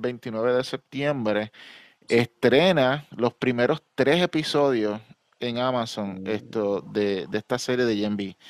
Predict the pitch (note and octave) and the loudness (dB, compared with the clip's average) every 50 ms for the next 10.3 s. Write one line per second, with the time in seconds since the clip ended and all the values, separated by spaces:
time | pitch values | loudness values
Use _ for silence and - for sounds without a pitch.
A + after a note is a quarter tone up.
0 | - - - - - - - - _ _ - B2 A#2 - A#2 A#2 C3 - E3 F#3 | -20 -20 -20 -20 -20 -20 -20 -20 _ _ -6 -4 -2 2 2 2 2 2 2 2
1 | F#3 F3+ - - F#3 - - - F3+ F#3 - F3 D3+ D3+ D#3 D3+ D3+ D#3 D#3+ D#3+ | 2 2 2 0 0 2 4 4 4 4 4 4 4 4 4 6 4 4 6 6
2 | D#3+ D#3+ D#3+ D#3 - B2+ B2 - _ _ _ - C#3 C#3+ D3+ D3 - - D#3+ E3 | 6 6 6 4 4 2 -2 -8 _ _ _ -12 -10 -10 -10 -10 -10 -10 -10 -10
3 | D#3 - A#2 F2+ F2 F2+ - - _ _ _ _ _ _ _ _ _ _ _ _ | -10 -14 -18 -20 -20 -20 -20 -20 _ _ _ _ _ _ _ _ _ _ _ _
4 | _ _ _ _ _ _ _ _ _ _ _ _ _ _ _ _ _ _ _ _ | _ _ _ _ _ _ _ _ _ _ _ _ _ _ _ _ _ _ _ _
5 | - F3+ F#3+ F#3+ F3+ - - - D3+ D3+ D#3 E3 E3 E3+ F3 D#3 E3+ F#3 F#3+ F#3 | 2 4 4 4 2 0 -2 -4 0 4 6 6 6 6 4 2 -2 0 0 2
6 | F#3 F#3 F#3 F#3 F3 - F#3 F3+ E3 D#3+ D#3 - - D#3+ D3+ D3+ D#3 D#3+ E3+ F3+ | 2 2 0 -2 0 0 0 2 2 2 0 0 0 -2 0 2 2 2 2 0
7 | - - - F3+ E3+ D#3+ - E3+ E3 - - D#3 D#3 D#3 - D#3 D#3+ - G#2+ A2 | 0 2 4 4 4 4 2 -2 -2 0 0 0 0 0 -2 -4 -4 -4 -4 0
8 | C3 A#2 G#2+ - - - G2 F#2 F2 E2+ - _ _ _ _ _ _ _ _ _ | 0 0 0 0 -4 -8 -8 -8 -10 -12 -16 _ _ _ _ _ _ _ _ _
9 | _ _ _ _ - G2+ B2 B2 - F#2+ E2+ E2+ F#2+ _ _ _ _ _ _ _ | _ _ _ _ -10 -10 -10 -10 -10 -14 -20 -20 _ _ _ _ _ _ _ _
10 | _ A2 G#2 - _ _ | _ -20 -20 -20 _ _